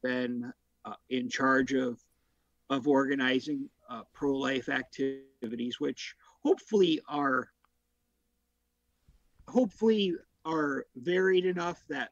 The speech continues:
people with different temperaments and interests and gifts can, can contribute, you know, the,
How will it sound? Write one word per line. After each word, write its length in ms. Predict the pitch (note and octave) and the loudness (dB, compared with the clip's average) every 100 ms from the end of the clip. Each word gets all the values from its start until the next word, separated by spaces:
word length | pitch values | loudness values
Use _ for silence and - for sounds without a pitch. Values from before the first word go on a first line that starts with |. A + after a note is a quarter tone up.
| _ | _
people 640 | - E3 D#3 D#3 D3 C#3+ - _ _ _ _ _ - | -18 -10 -6 -4 -4 -6 -10 _ _ _ _ _ -8
with 160 | D3 | -6
different 380 | - D#3 D#3+ C#3 | -4 -4 -4 -6
temperaments 640 | - C#3+ D3+ C#3+ C#3+ C#3 C#3+ | -4 -6 -4 -4 -4 -4 -4
and 120 | B2+ | -2
interests 500 | C3 C3+ D3+ C3 - | -2 -4 -4 -4 -4
and 180 | B2 A2 | -4 -4
gifts 400 | C#3 C3 - - | -4 -6 -8 -10
can, 380 | D3 A#2+ A#2 - - | -8 -6 -8 -10 -10
can 200 | C#3 B2+ | -6 -6
contribute, 680 | - B2 - C#3 B2+ C3 | -4 -6 -6 -4 0 0
you 140 | A2 B2 | -2 -4
know, 260 | A#2+ A#2+ | -4 -4
the, 160 | A2+ A2+ | -6 -10